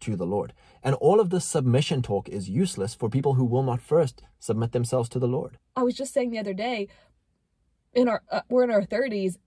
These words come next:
Speaker 2: and my values in my thirties, I'm a totally different person than we were when we met.
Speaker 1: Yep.
Speaker 2: But because we married and our deepest desire was
Speaker 1: To obey God.
Speaker 2: to obey God, our values have changed and grown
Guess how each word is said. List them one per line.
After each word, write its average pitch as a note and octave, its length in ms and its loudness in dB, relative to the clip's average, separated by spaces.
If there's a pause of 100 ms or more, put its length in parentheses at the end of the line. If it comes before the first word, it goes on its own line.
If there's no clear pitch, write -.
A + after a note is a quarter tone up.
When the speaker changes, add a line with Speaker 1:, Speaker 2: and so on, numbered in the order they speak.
(180)
Speaker 2:
and G3+ 360 2 (160)
my G#3 200 0
values A3+ 520 -2 (240)
in A#3 140 0
my F#3 140 -2
thirties, F#3+ 460 -2 (520)
I'm D#4+ 160 2
a F4 80 -2
totally C4+ 540 -4
different A3+ 340 -4
person G#3+ 400 -4
than F#3+ 200 2
we G3 120 0
were G#3 220 -2
when G3+ 160 -4
we F3 100 -4
met. - 240 -10
Speaker 1:
Yep. - 180 -10 (380)
Speaker 2:
But A#3+ 580 -4 (560)
because C4+ 460 0
we A3+ 200 -6
married A#3+ 480 -2
and A3+ 120 -2
our A3+ 340 -2 (180)
deepest C4 360 -6
desire A3+ 480 -6
was G3 380 -2 (100)
Speaker 1:
To G#2+ 120 0
obey F#2 200 0
God. E2+ 240 -2
Speaker 2:
to - 140 -6
obey A3 340 -2
God, A3 440 0 (760)
our A#3 240 2
values D4 540 -2
have A#3 260 -6
changed B3 540 -8
and A#3 140 -4
grown G3+ 440 0